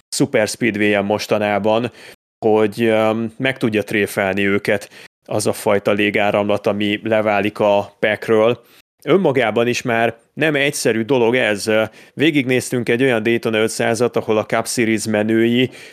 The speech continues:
három oszlopban minimális hibával végigmentek. Nagyon kevés volt a sárga zászló, nagyon kevés volt a baleset.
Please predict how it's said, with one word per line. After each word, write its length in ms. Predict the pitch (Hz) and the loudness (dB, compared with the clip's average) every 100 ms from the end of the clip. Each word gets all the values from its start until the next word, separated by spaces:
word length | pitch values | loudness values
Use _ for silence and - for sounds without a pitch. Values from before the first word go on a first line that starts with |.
| - | -8
három 340 | 131 127 113 110 | -2 0 0 0
oszlopban 800 | 113 - 120 110 120 120 123 117 - | -2 0 0 0 0 2 0 -6 -12
minimális 680 | - 156 156 123 107 107 - | -2 2 2 2 0 0 -2
hibával 560 | 117 101 101 104 110 110 | -4 0 0 2 0 0
végigmentek. 960 | 120 113 113 107 95 92 92 - - - | 0 0 -2 -4 -8 -6 -8 -8 -14 -4
Nagyon 320 | 135 127 123 | 0 0 0
kevés 360 | 113 107 101 | 0 0 -2
volt 220 | 120 107 120 | 0 0 0
a 40 | |
sárga 420 | - 104 98 98 | -2 -2 0 -2
zászló, 460 | 101 98 95 - 104 | 0 -2 -2 -4 -2
nagyon 300 | 113 123 113 | 0 0 0
kevés 360 | 113 101 101 | -2 -2 -2
volt 240 | - 101 101 | 0 -2 -2
a 80 | 92 | -2
baleset. 520 | 101 92 - 104 | -2 -2 -2 -4